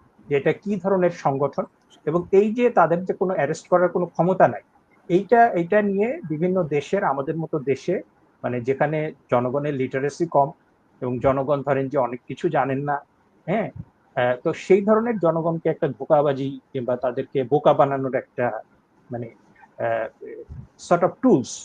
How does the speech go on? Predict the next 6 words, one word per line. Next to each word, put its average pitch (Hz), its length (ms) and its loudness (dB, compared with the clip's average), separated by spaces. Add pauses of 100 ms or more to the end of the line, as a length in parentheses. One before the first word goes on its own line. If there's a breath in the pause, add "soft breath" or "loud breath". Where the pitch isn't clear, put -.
(480)
যে 131 80 0
আপনি 143 280 0
এটাকে 139 460 -2 (460 soft breath)
দিয়ে 180 260 4
আপনি 127 500 -4 (440)
you 131 80 -6